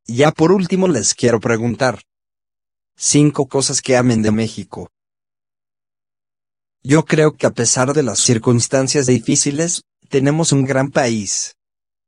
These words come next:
Y debemos actuar cada quien desde su trinchera.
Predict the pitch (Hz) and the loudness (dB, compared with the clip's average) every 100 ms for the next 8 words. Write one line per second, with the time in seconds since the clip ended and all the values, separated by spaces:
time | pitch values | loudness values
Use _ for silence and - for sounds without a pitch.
0 | _ _ _ _ - 123 120 123 151 170 | _ _ _ _ 0 2 2 2 2 2
1 | - 135 - 143 156 151 175 175 - 131 | 2 -2 -2 0 0 0 0 0 0 0
2 | 113 113 110 110 117 - 120 113 - 113 | 2 0 -2 -2 -4 -4 -4 -4 -2 -4
3 | 95 | -4